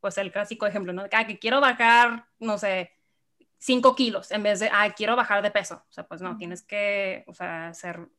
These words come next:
Speaker 1: específico y medible, ¿no?
Speaker 2: Ujú.
Speaker 1: La A en smart, eh, significa alcanzable. O sea, esto básicamente es ser realista, ¿no? De que, claro que somos humanos, cada quien tiene su, su límite y, pues, tu meta es súper importante de que sea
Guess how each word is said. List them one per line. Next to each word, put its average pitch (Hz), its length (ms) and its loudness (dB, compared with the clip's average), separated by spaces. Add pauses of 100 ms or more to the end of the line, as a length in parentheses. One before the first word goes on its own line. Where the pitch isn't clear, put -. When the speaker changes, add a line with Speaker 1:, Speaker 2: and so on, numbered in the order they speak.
(140)
Speaker 1:
específico 240 600 -4
y 285 80 2
medible, 180 340 -6
¿no? 254 240 -10 (260)
Speaker 2:
Ujú. 240 320 -10
Speaker 1:
La 226 440 6
A 285 380 10
en 226 280 2
smart, 254 440 2 (100)
eh, 220 200 -2
significa 220 460 0
alcanzable. 220 840 4 (200)
O 202 120 -8
sea, 202 120 -2
esto 202 160 -6
básicamente 226 520 -4
es 220 80 -6
ser 233 300 0
realista, 220 760 2
¿no? 208 280 -6
De 208 160 -4
que, 170 260 -10 (300)
claro 220 300 2
que 233 160 -2
somos 220 340 -6
humanos, 277 680 2 (220)
cada 208 260 0
quien 226 180 -2
tiene 240 240 -2
su, 208 480 -6
su 202 120 -10
límite 294 600 0 (460)
y, 220 500 -2
pues, 208 160 -4
tu 226 80 -4
meta 214 300 -2
es 233 80 -2
súper 240 240 -4
importante 220 440 -8
de 208 180 -8
que 202 100 -10
sea 214 500 2